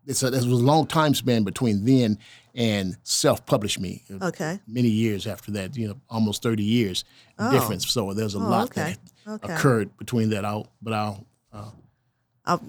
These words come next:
Speaker 2: yeah, we'll
Speaker 1: Yeah.
Speaker 2: talk, we'll talk about that. We'll talk about that. So, um, you said there was a long time span between that and, but you've written other books
Speaker 1: Yes, I have.
Speaker 2: between, um, this, this new one that you have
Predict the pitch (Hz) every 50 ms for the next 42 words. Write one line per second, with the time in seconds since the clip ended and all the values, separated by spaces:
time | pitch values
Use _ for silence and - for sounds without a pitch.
0 | - - - 123 117 - 180 175 180 180 - 196 185 - 175 170 170 165 - 170
1 | 170 170 175 156 151 139 139 - - - 143 151 165 156 156 151 - - - -
2 | - - 127 147 - - - - - - - - - - - - - - 220 190
3 | 175 175 175 - - - - - - 175 175 156 147 147 143 151 - - - -
4 | _ _ _ _ _ - - - - - - - - 170 - 185 170 180 165 151
5 | 151 151 151 151 160 165 165 165 165 165 - - - - - - - - 220 190
6 | 185 180 - - 170 151 233 151 147 - - 175 160 151 151 160 - _ _ _
7 | _ - 143 180 180 180 175 185 - - - - _ _ _ - 180 160 156 156
8 | 147 147 170 160 - - 190 190 170 143 - 214 170 202 202 - - 185 196 185
9 | 175 156 143 175 156 120 87 - - - - 120 104 101 - 98 104 - - 127
10 | - _ _ _ _ _ - 156 - - - 202 190 180 170 160 160 165 170 -
11 | _ _ _ _ _ _ _ - 165 147 139 139 143 151 - - 160 - _ _
12 | _ _ _ _ - - - 196 196 202 196 180 165 151 147 - 156 160 170 170
13 | 147 143 139 151 170 -